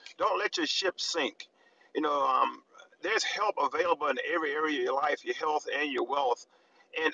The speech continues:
set a goal in the next six months to a year to double whatever you're doing now, and be willing to pay a price. You know, if Jay and them give you, say, "Go down the road and turn left,"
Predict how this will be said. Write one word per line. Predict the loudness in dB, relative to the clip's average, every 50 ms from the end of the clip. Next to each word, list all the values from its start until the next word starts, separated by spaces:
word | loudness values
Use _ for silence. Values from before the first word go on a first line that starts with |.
| 0 -2
set | -2 0 0 2 2
a | 2
goal | 2 0 0 0 0 0 2 2 2 2
in | 2 0
the | 0
next | 0 0 0 0 0 -2
six | -2 -2 -4 -4 -4
months | -2 -2 -2 -2 -2
to | -2 -2 -2
a |
year | -2 -2 -2 -4 -2
to | -2 -4 -4 -2
double | -2 0 2 2 2 2 2 2
whatever | 2 2 2 0 0 0
you're | -2 -2
doing | -2 0 0 0 2 0
now, | 0 0 0 0 -2 -2 _ _ -20 -20 -20 _ -20 _ -4
and | -4 -2
be | 0 -2
willing | -2 -2 0 0 2 2
to | 2 -2
pay | -2 -2 0 0
a | 0
price. | 0 0 -2 -2 0 0 0 0 -2 -4
You | -4 -2 0
know, | 0 2 2
if | 0 0 -2
Jay | -4 -4 -2 -2 -2
and | -2 0
them | 0 -2 -2
give | -2 -2 -2 -2 0 0
you, | 0 -2 -2 0
say, | 0 -2 -2
"Go | 0 0 2
down | 2 0 0
the | 0 0
road | 0 0 0 -2
and | -2 -4
turn | -4 -2 -2 0 0
left," | 0 0 0 0 -2 -2